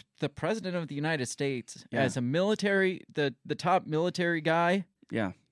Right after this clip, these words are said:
Speaker 1: then that's a scary thing to
Speaker 2: Right.
Speaker 1: say.
Speaker 2: Absolutely. And, and it's like, uh, the, the double standard
Speaker 1: Mm.
Speaker 2: that's in place. You know, if this was, would have been done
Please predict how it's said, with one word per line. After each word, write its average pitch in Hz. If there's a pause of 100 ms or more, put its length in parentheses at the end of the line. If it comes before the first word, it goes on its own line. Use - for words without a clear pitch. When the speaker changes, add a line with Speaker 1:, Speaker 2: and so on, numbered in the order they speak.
(120)
Speaker 1:
then 151
that's 160
a 147
scary 147
thing 131
to 120
Speaker 2:
Right. 104
Speaker 1:
say. 113 (120)
Speaker 2:
Absolutely. 110
And, 180
and 202 (560)
it's 127
like, 143
uh, 127 (1500)
the, 135
the 139
double 147
standard 131 (280)
Speaker 1:
Mm. 175
Speaker 2:
that's 107
in 104
place. -
You 117
know, 101 (100)
if 110
this 139
was, 131 (300)
would 156
have 123
been 120
done 117